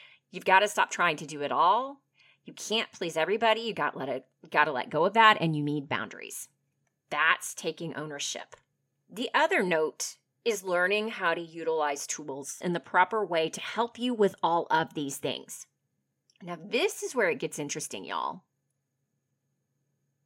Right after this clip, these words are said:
I speak about the tools often, and you know these tools. In fact, this is probably one of the biggest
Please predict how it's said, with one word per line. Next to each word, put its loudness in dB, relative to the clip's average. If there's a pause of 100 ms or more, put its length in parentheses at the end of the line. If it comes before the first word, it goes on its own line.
(480)
I -4
speak -8
about 4
the -2
tools -4
often, -4 (200)
and -2
you 0
know 6
these -8
tools. -12
In -12
fact, 4 (320)
this 6
is -6
probably 2
one -4
of -4
the -10 (100)
biggest 0